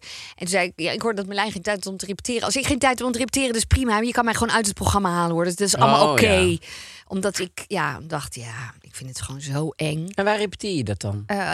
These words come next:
Speaker 1: daar in, eh, het Transformatorhuis in Amsterdam was het. Het was heel cool gedaan. Het was een prachtig decor van allemaal lijnen. Eh, hadden ze ooit gezien,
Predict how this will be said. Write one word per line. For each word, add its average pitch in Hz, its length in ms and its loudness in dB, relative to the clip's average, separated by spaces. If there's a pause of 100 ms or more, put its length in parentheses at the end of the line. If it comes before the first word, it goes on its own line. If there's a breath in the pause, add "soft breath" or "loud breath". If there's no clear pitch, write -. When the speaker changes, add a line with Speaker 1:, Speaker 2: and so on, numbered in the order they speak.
Speaker 1:
daar 175 340 2
in, 233 340 -2
eh, 165 480 -2
het 165 200 -10
Transformatorhuis 175 800 -2
in 160 60 -6
Amsterdam 165 460 -2
was 254 140 -4
het. - 280 -4 (280)
Het - 100 -20
was 214 100 -4
heel 359 320 -2
cool 285 200 -2
gedaan. 220 220 0
Het 320 100 -6
was 214 100 -6
een 214 160 -10
prachtig - 460 -2 (280)
decor 202 680 0 (760)
van 185 160 -2
allemaal 240 340 0
lijnen. 226 600 -2 (600 loud breath)
Eh, 185 120 -6
hadden 190 180 -2
ze 165 80 -2
ooit 208 200 0
gezien, 170 580 -4